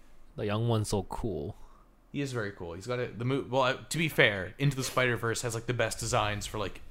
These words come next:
Speaker 2: every <laughs> character.
Speaker 1: So I think I put it perfectly when I say, like, this is basically Spider-Man O D S T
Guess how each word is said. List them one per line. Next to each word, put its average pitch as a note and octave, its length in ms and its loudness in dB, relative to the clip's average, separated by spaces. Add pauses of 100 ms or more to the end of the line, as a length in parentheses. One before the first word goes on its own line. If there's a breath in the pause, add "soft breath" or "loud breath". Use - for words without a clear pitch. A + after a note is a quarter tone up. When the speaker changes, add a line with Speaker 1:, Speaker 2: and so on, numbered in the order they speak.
(140)
Speaker 2:
every A2 280 4
<laughs> - 20 -4
character. - 640 -2 (1300 loud breath)
Speaker 1:
So B2 100 2
I A#2 40 8
think C#3+ 180 4
I B2+ 100 10
put A#2+ 180 8
it A2 60 6
perfectly G#2 420 4
when G2 80 4
I F#2+ 80 4
say, G2 220 0
like, E2+ 280 -2
this A2 180 0
is G#2 80 -2
basically G2 640 2
Spider-Man G#2 520 4
O F#2+ 120 6
D F2+ 140 2
S D#2+ 140 -2
T D#2+ 260 -6